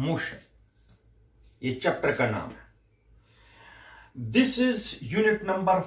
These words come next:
fifth और unit number sixth, unit sixth,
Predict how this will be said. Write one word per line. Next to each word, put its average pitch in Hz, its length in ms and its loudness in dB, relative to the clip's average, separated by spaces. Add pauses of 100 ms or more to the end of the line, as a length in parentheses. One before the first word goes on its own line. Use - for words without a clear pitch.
fifth - 500 0 (360)
और 185 280 4 (800)
unit 226 380 2
number 214 400 2
sixth, - 800 -4 (2000)
unit 208 500 2
sixth, - 720 -2